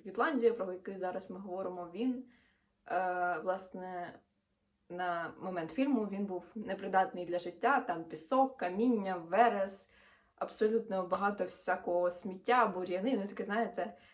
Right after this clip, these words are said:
ще волоцюги там якісь лазять, е, там койоти, вовки чи хто там був, лазять, ну, коротше, ну, якийсь я собі такий дикий захід. До речі, е,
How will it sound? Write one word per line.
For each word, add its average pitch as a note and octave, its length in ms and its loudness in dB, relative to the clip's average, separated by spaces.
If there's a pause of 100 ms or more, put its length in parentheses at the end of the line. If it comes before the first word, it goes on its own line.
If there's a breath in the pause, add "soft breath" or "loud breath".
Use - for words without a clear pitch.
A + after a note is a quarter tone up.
ще G#3 420 0
волоцюги F#3 560 0
там A3+ 220 4
якісь G#3 300 -4
лазять, F#3+ 540 0
е, D#3+ 480 -4 (100)
там D3+ 580 -6
койоти, A3+ 560 2
вовки G3 300 -6
чи G3+ 80 -14
хто - 240 -20
там F3 120 -12
був, E3+ 240 -12 (460 loud breath)
лазять, G3+ 440 4
ну, A#3+ 300 -2
коротше, F#3 420 -6
ну, A#3+ 140 -4 (120)
якийсь G3+ 280 -6
я A3+ 100 -2
собі F#3+ 280 -10
такий E3 600 -8 (1120)
дикий G3 440 2
захід. B3+ 500 4
До F3 260 0
речі, G3+ 440 -4 (460 loud breath)
е, F3 500 4